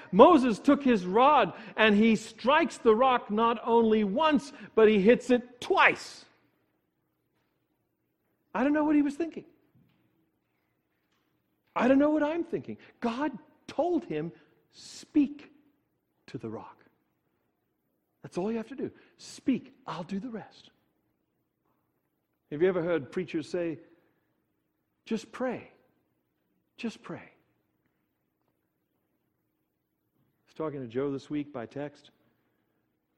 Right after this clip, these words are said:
We're talking about Missus Yao's daughter. I asked her, "What, what more can we do as a church?" Yao, she lives far away, up near Sacramento.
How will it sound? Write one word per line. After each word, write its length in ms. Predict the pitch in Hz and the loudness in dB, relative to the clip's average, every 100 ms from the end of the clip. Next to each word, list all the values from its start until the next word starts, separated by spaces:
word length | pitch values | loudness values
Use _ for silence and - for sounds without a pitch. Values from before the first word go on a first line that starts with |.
| _ _ _ _ _ _ | _ _ _ _ _ _
We're 60 | 117 | -16
talking 240 | 139 131 | -12 -10
about 220 | 131 123 | -10 -10
Missus 260 | 131 123 107 | -12 -14 -12
Yao's 360 | 120 127 131 - | -12 -12 -14 -14
daughter. 340 | 135 143 147 _ _ _ _ _ _ _ _ _ _ _ _ _ _ _ _ _ _ _ _ _ _ _ _ _ _ _ _ _ _ _ _ - | -16 -16 -18 _ _ _ _ _ _ _ _ _ _ _ _ _ _ _ _ _ _ _ _ _ _ _ _ _ _ _ _ _ _ _ _ -14
I 60 | |
asked 240 | 131 143 - | -12 -12 -14
her, 100 | 120 | -14
"What, 140 | 147 - - | -14 -18 -18
what 180 | 156 160 | -16 -14
more 160 | 160 | -16
can 160 | 156 156 | -16 -18
we 100 | 160 | -14
do 240 | 165 135 107 _ | -12 -12 -18 _
as 120 | 117 | -20
a 40 | 120 | -20
church?" 380 | - 131 - _ _ _ _ _ _ _ _ _ _ _ _ _ _ _ _ _ _ _ _ _ - | -18 -18 -20 _ _ _ _ _ _ _ _ _ _ _ _ _ _ _ _ _ _ _ _ _ -8
Yao, 180 | 143 | -8
she 160 | 143 143 | -8 -10
lives 240 | 131 151 | -10 -12
far 240 | - 139 131 | -14 -14 -14
away, 260 | 135 127 107 _ _ _ _ _ _ _ _ _ _ 127 | -14 -16 -20 _ _ _ _ _ _ _ _ _ _ -20
up 80 | - | -18
near 140 | 127 | -18
Sacramento. 520 | 113 127 120 120 123 | -16 -16 -16 -16 -18